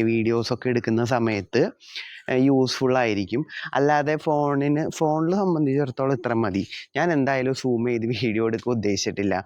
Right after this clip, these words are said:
അപ്പോൾ എന്തായാലും ഈ ഒരു സാധനം വെച്ച് സാറ്റിസ്ഫൈഡ് ആണ്. ഓക്കെ, എൻ്റെ കയ്യിലുള്ളതൊക്കെ വെച്ച് ഞാൻ സാറ്റിസ്ഫൈഡ് ആണ് ട്ടോ. ഇനി വേറൊരു സാധനം കൂടി ഉണ്ട്, നോയ്സ് ക്യാൻസലേഷൻ. ഇപ്പോൾ നോയ്സ് ക്യാൻസലേഷൻ ഓഫാണ്, ഇപ്പോൾ നോയ്സ് ക്യാൻസലേഷൻ ഓ-, ഓണാണ്.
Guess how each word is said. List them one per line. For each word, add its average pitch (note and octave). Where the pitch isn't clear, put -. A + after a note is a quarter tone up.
അപ്പോൾ C3+
എന്തായാലും C#3
ഈ C3+
ഒരു C#3+
സാധനം C#3
വെച്ച് C#3
സാറ്റിസ്ഫൈഡ് C3
ആണ്. A#2
ഓക്കെ, F#3
എൻ്റെ F3+
കയ്യിലുള്ളതൊക്കെ F#3+
വെച്ച് D#3
ഞാൻ D3
സാറ്റിസ്ഫൈഡ് A2
ആണ് E2+
ട്ടോ. F2
ഇനി E3
വേറൊരു F3
സാധനം D#3+
കൂടി C3+
ഉണ്ട്, B2
നോയ്സ് A#2
ക്യാൻസലേഷൻ. G2+
ഇപ്പോൾ -
നോയ്സ് C#3+
ക്യാൻസലേഷൻ B2+
ഓഫാണ്, A2
ഇപ്പോൾ B2+
നോയ്സ് A#2+
ക്യാൻസലേഷൻ A2+
ഓ-, F#2
ഓണാണ്. G2+